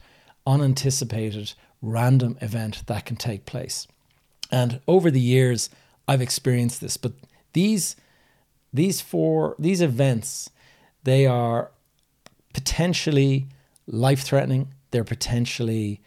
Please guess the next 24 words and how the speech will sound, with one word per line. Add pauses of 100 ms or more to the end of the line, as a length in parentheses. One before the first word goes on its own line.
(360)
um, (540)
you
know,
certainly
they
can
change
your
life,
but (380)
more
importantly, (360)
the
market (300)
or,
you
know,
the
general
consumer
economy
and
consumer
confidence